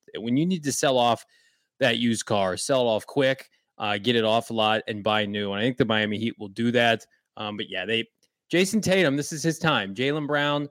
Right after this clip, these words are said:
they are ascending. Uh, I think, again, we talked about it, Shane. We got the Eastern Conference Finals last series. And, you know, Giannis was fantastic. Had Chris Middleton been healthy, that's what everybody wanted to see. The seeding got screwed up. Miami won a bunch of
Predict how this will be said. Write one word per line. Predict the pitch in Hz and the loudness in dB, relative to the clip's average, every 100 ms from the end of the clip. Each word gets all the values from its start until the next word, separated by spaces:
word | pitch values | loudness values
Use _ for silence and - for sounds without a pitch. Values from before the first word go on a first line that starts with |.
| _ _ _ | _ _ _
they | 127 139 | -2 0
are | 151 139 | 2 0
ascending. | - 151 143 143 139 143 | 0 0 0 0 0 -2
Uh, | 117 107 107 | -4 -2 -4
I | - 110 | -4 -4
think, | 139 120 - | -2 -4 -4
again, | 123 123 143 110 | -4 0 2 0
we | 123 | 0
talked | 135 147 | 0 0
about | 127 104 | -2 -4
it, | 98 | -4
Shane. | 113 107 107 _ _ _ | -6 -6 -8 _ _ _
We | 127 143 | -4 0
got | 185 165 | 0 2
the | |
Eastern | 139 131 127 | -2 0 -4
Conference | 110 123 113 92 | 0 0 0 -6
Finals | - 120 113 98 | -4 -2 -2 -4
last | 101 101 95 | -4 -4 -4
series. | - 98 85 87 - _ _ - | -8 -8 -8 -12 -16 _ _ -8
And, | 107 104 101 98 - | -4 -2 -2 -6 -8
you | 110 | -8
know, | 98 90 - - | -6 -8 -10 -2
Giannis | 120 120 120 123 | 2 4 2 0
was | 110 | -4
fantastic. | 107 104 131 135 127 127 | -4 0 2 2 2 -2
Had | 113 107 | -2 -2
Chris | 127 113 | -2 0
Middleton | 123 127 127 120 | 0 0 0 -2
been | 120 | 0
healthy, | 110 113 120 107 - _ _ _ | 0 0 0 -6 -8 _ _ _
that's | 143 170 - | 2 2 2
what | 135 | 2
everybody | 113 123 120 107 | 2 2 0 -2
wanted | 95 110 123 120 | -4 0 0 0
to | |
see. | - 131 127 123 123 | -4 -2 0 -2 -4
The | - | -10
seeding | - 151 131 | 0 0 2
got | 120 110 | 2 0
screwed | - 127 117 | -2 0 2
up. | 113 - | 0 0
Miami | 110 123 127 123 - | 0 2 0 -2 -8
won | 123 113 | -6 -4
a | 107 | 0
bunch | 120 - | -2 0
of | 104 | -6